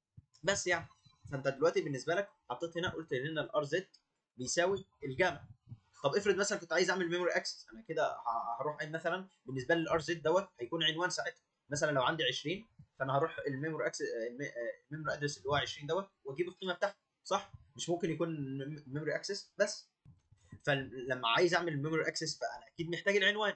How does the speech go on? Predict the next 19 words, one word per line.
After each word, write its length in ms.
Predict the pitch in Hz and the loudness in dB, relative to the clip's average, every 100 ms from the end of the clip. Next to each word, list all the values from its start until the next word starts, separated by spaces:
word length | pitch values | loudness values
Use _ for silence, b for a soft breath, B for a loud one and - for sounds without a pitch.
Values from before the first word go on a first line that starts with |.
| 139 | 0
العنوان 340 | 135 151 175 | 0 2 0
ده 80 | 175 | 2
موجود 280 | 175 160 170 | 2 0 -2
فين؟ 240 | 151 156 _ 208 | -4 -6 _ -8
في 60 | |
الزد، 340 | 196 220 180 - 139 | -2 0 0 -2 -6
في 60 | 151 | -2
الار 340 | 147 147 185 | -2 0 0
زد. 260 | 175 151 143 _ _ _ _ | 0 -4 -6 _ _ _ _
فمن 100 | 165 | 2
الاخر 360 | 175 196 233 208 | 2 2 0 -2
ال-، 320 | 202 160 151 | -4 -4 -4
الانترا 460 | 175 165 - 190 175 | -4 -6 -12 -4 -2
ستيج 280 | - 190 156 | 0 -2 0
بفر 260 | 180 170 | 0 -2
ديت 280 | 147 190 - 165 | -6 -6 -4 -2
هي 120 | 170 | 0
دي 80 | 170 | 0
المتضمنه، 640 | 151 127 131 127 123 120 | -2 -8 -6 -6 -6 -10